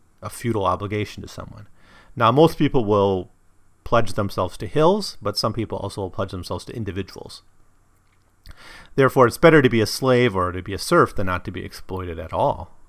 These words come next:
Right? And that's the central conceit of this novel. The geographical center of this entire system is Batavia. Quote, "All roads and space lanes lead to Batavia," end quote.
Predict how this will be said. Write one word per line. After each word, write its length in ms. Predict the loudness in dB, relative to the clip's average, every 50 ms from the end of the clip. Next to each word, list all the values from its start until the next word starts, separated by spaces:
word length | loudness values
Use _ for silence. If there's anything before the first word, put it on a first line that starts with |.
| -18 -16
Right? 100 | -14 -12
And 120 | -12 -10 -12
that's 180 | -12 -12 -10
the 80 | -10 -8
central 320 | -4 -4 -4 -4 -4 -4
conceit 400 | -4 -4 -6 -4 -4 -4 -6 -6
of 80 | -6 -10
this 180 | -8 -10 -6 -2
novel. 380 | 0 0 0 0 -2 -10 -14 -18 -18 -18 -16 -18 -18 -20 _ _ -20 _ _ _ -20 -20 -20 -20 -20 -18 -18 4
The 100 | 4 4
geographical 840 | 4 6 6 8 10 10 10 10 10 10 10 12 10 8 8 8 8
center 340 | 8 8 6 6 8 8 8
of 140 | 6 6 6
this 160 | 2 -2 -2
entire 280 | -2 4 6 8 8 8
system 440 | 6 2 0 2 4 4 2 4
is 160 | 2 0 -2 2
Batavia. 680 | 4 4 6 10 10 10 10 10 6 -2 -6 -10 -14 -16 -20 -20 -20 -20 -20 -20 -20 -20 -20 -20 -14 0
Quote, 260 | 4 6 6 6 6 8
"All 340 | 10 12 12 12 12 12
roads 320 | 12 10 10 10 8 6 2
and 80 | -2
space 460 | -4 -6 2 4 6 6 6 4 2 2
lanes 400 | 4 4 4 4 2 0 -2 -2
lead 280 | -2 0 0 0 -2 -4
to 100 | -6 -6
Batavia," 680 | -4 -4 -4 -4 -4 -6 -6 -8 -12 -14 -14 -16 -18 -20 -20 _ -20 _ _ _ _ _ _ _ -16 -12
end 180 | -12 -10 -10
quote. 300 | -6 -4 -4 -4 -4 -8